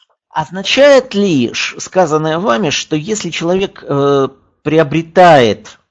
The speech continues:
не, ну, по вашему опыту, по крайней мере, что если человек приобретает неинвестиционную недвижимость в той же Испании или Франции, с-, курортную, э, с целью инвестиций,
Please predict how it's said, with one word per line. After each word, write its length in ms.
не, 300
ну, 140
по 100
вашему 380
опыту, 180
по 100
крайней 260
мере, 260
что 140
если 160
человек 260
приобретает 880
неинвестиционную 880
недвижимость 460
в 80
той 220
же 160
Испании 720
или 200
Франции, 560
с-, 360
курортную, 800
э, 220
с 60
целью 540
инвестиций, 680